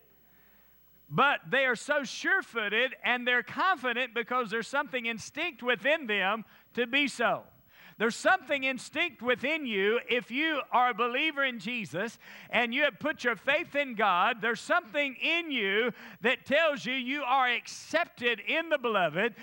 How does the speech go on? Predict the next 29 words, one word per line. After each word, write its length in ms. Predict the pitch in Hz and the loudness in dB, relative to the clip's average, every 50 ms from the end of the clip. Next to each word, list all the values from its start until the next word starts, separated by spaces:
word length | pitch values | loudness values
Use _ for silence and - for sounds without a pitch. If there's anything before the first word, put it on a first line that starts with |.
| - - | -12 -4
There's 200 | - 240 262 233 | 0 0 0 0
something 440 | - - 294 339 349 - 277 262 247 | 0 0 0 0 0 0 -4 -4 -2
in 180 | 254 285 311 302 | 0 -2 -2 -2
you, 160 | 254 233 226 | 0 0 0
and 100 | 240 233 | 0 0
of 140 | 226 180 - | -2 -4 0
course, 300 | 240 277 285 247 - 226 | 0 2 2 2 0 -6
if 100 | 214 180 | -6 -6
you 140 | 233 226 214 | -6 -6 -6
meditate 720 | 214 220 220 247 294 330 330 320 - - 262 277 277 269 | -6 -6 -2 0 2 2 2 0 -2 0 0 0 0 0
on 100 | 262 240 | -4 -4
the 80 | 233 226 | -4 0
Word 180 | 247 269 262 | 0 2 2
of 140 | 240 196 156 | 0 -2 -2
God, 360 | 147 254 262 247 233 233 226 - - - - | 0 2 2 4 4 2 0 -2 -10 -12 -4
it 220 | - 233 254 220 - | -2 0 0 0 0
agrees 800 | 202 233 190 160 190 214 262 320 349 349 320 285 269 254 214 147 | -2 -4 -4 -2 -4 -2 2 4 4 4 4 2 0 -4 -6 -8
with 260 | 180 226 262 262 - - | -6 -2 -2 -2 0 0
that 220 | 254 240 202 - | 0 0 0 -2
witness 460 | 196 269 330 320 262 277 269 214 - | -2 -2 -2 -2 -4 -6 -8 -6 -4
of 140 | 247 233 202 | -6 -4 -2
your 140 | 208 202 190 | -2 -2 2
heart 300 | 196 262 285 269 226 196 | 2 2 2 2 0 -2
that 180 | 214 214 - - | -6 -8 -8 -6
you're 160 | 262 269 247 | -2 -2 -2
a 40 | 202 | -2
child 340 | - 247 254 262 240 220 214 | 0 0 0 2 2 0 -2
of 120 | 202 160 | -4 -2
God, 380 | - 208 220 208 196 208 214 | 0 2 4 4 4 2 0